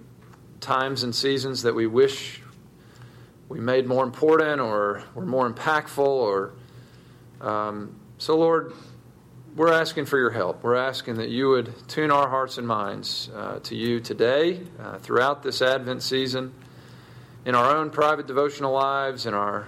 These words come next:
family lives, um, that you would do something that we can't do in and of ourselves, and, uh, give us that blessing to glorify you and honor you and worship you this Christmas. We ask in Jesus' name. Amen.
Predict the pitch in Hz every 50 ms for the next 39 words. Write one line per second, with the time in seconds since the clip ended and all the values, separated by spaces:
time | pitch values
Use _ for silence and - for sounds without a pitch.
0 | - - - - - 147 156 156 156 147 147 143 135 131 127 127 127 127 123 123
1 | 123 117 113 - - - - - - - - 120 107 110 101 104 104 107 107 104
2 | - - - 117 117 127 151 165 160 156 151 139 127 123 113 - - - - -
3 | 151 160 151 - 160 156 156 156 151 143 131 123 139 160 - - 165 151 139 131
4 | 131 135 135 135 135 139 139 143 135 139 139 - - 117 104 101 101 95 92 -
5 | - - - - - - - - - - - - - - - - - - - -
6 | - - - - 101 104 104 101 101 101 101 98 87 85 78 - - - - 127
7 | 123 127 120 - - - - - 117 117 117 110 - - - - 117 117 120 117
8 | 117 - 123 110 107 104 - - - 113 107 101 98 101 104 - - - 135 123
9 | 135 151 160 165 160 - 151 147 143 143 135 135 135 131 127 120 123 139 151 151
10 | 143 135 131 131 131 123 117 123 143 160 160 160 - 139 - - 113 110 107 104
11 | 101 98 104 104 - - - - - - - - - - - - - - 117 113
12 | - - - - 95 - - - - - - - 117 110 107 107 110 107 110 -
13 | - 110 104 107 120 120 117 117 107 - - 101 98 92 87 85 - - - -
14 | - - - - - - - - - - 95 90 85 - -